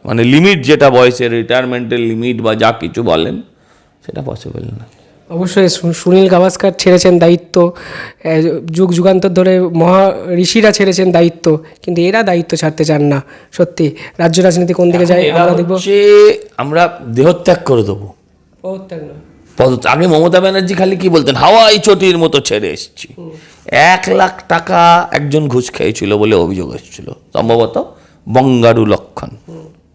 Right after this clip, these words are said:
Speaker 1: বিজেপির নেতা। তখন তিনি এনডিএ ছেড়ে দিয়েছিলেন। একটা কফিন নিয়ে দুর্নীতি হয়েছিল বলে একটা অভিযোগ উঠেছিল। উনি,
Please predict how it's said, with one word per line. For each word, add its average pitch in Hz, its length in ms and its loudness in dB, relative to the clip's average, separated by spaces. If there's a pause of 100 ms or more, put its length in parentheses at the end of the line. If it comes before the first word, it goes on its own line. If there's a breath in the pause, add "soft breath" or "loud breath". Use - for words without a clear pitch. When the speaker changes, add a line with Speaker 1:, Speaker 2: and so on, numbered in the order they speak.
(260)
Speaker 1:
বিজেপির 113 440 0
নেতা। 95 340 -2
তখন 107 340 0
তিনি 143 260 0
এনডিএ 107 340 0
ছেড়ে - 260 -8
দিয়েছিলেন। - 600 -16 (580 loud breath)
একটা - 600 0
কফিন 170 720 -2 (280)
নিয়ে 151 240 0
দুর্নীতি 131 520 0
হয়েছিল 104 420 0
বলে 98 240 0
একটা 92 260 0
অভিযোগ 92 380 -2
উঠেছিল। - 360 -18 (720 soft breath)
উনি, 151 380 2